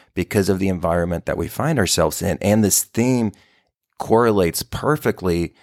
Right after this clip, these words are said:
to these last two episodes that we've discussed together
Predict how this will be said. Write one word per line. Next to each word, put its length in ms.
to 160
these 180
last 260
two 360
episodes 500
that 140
we've 580
discussed 420
together 320